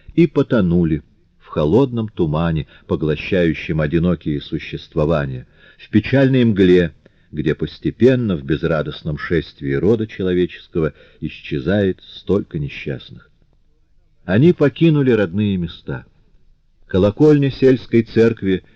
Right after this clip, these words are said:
забыла их. Межа их собственного поля забыла их. После нескольких лет, проведённых на каторге, Жан Вальжан и сам позабыл о них.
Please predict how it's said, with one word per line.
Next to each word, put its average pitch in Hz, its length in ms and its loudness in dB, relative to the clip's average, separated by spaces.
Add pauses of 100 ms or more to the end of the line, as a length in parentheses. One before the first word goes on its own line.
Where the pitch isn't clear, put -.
(120)
забыла 73 560 0
их. 62 320 -10 (500)
Межа 107 600 4
их 110 400 0
собственного 90 800 0
поля 101 440 2 (260)
забыла 71 580 0
их. 64 280 -8 (720)
После 139 380 2
нескольких 139 600 0
лет, 123 320 4
проведённых 92 720 0
на 85 140 -2
каторге, 92 600 -4 (320)
Жан 90 340 0
Вальжан 92 600 2 (320)
и 69 140 -12
сам 127 400 -4
позабыл 69 540 -4
о 64 80 -8
них. 58 300 -16